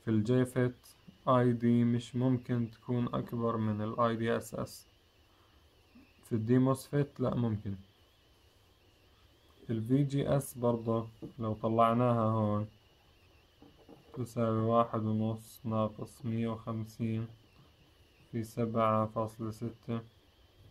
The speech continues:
وتساوي زيرو بوينت ثلاثة خمسة فولت. لو قارناها هاي في، في الجيفت كانت تطلع دائمًا، آه، أصغر من صفر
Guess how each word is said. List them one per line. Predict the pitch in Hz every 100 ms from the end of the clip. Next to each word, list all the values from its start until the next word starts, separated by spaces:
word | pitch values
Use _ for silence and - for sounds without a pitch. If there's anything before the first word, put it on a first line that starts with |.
| - - - _ _ _ - _ _ _ _ - _ 123
وتساوي | 117 113 - 117 110 107 107 107 107 - _ _ _
زيرو | 110 117 117 113
بوينت | 117 113 113 113 - _ _ 123
ثلاثة | 113 110 110
خمسة | 110 110 110 113
فولت. | 104 104 98 - - _ _ _ _ _ - - - - _ _ _ _ _ 233 _ - _ _ - _ _ -
لو | 120 113 -
قارناها | 120 120 127 131 131 127 120 131 127
هاي | 131 131 - - _ _
في، | 143 120 - 113 110 107 107 107
في | - 110
الجيفت | 104 104 104 135 135 127 123 - - - - _ -
كانت | 120 120 117
تطلع | 139 131 120 113
دائمًا، | 110 123 131 123 117 120 120 - - _ - - 147
آه، | 120 113 -
أصغر | 127 123 127 120
من | 113 113
صفر | 110 98 98